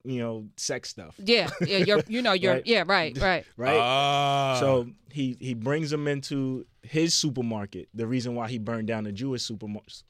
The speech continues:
Speaker 1: supermarket.
Speaker 2: 'Cause it was
Speaker 1: because
Speaker 2: competition.
Speaker 3: 'Cause it
Speaker 1: Yeah,
Speaker 3: was
Speaker 1: so he
Speaker 3: competition.
Speaker 1: burned down his competition.
Speaker 2: Isn't that what they did in Tulsa? All right,
Speaker 3: Yeah.
Speaker 2: go
Speaker 1: Yeah.
Speaker 2: ahead.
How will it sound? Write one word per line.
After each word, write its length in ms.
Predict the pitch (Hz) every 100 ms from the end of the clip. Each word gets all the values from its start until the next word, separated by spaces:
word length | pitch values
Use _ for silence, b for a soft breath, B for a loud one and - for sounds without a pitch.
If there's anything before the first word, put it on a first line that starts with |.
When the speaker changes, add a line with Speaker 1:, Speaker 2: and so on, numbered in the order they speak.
| -
Speaker 1:
supermarket. 420 | - 104 104 101
Speaker 2:
'Cause 80 | 90
it 40 |
was 80 | 98
Speaker 1:
because 120 | 104
Speaker 2:
competition. 500 | 180 170 - 185 147
Speaker 3:
'Cause 160 | 113 123
it 80 | 127
Speaker 1:
Yeah, 60 |
Speaker 3:
was 100 | 101
Speaker 1:
so 100 | -
he 60 | -
Speaker 3:
competition. 240 | 127 120 135
Speaker 1:
burned 160 | 131
down 180 | 127 123
his 100 | 117
competition. 480 | - 113 113 - 220
Speaker 2:
Isn't 100 | 262
that 20 |
what 120 | 294
they 100 | 294
did 160 | 254 277
in 80 | 269
Tulsa? 380 | 277 277 - - - -
All 140 | 269
right, 120 | 226
Speaker 3:
Yeah. 60 | 185
Speaker 2:
go 60 |
Speaker 1:
Yeah. 100 | -
Speaker 2:
ahead. 200 | 127 110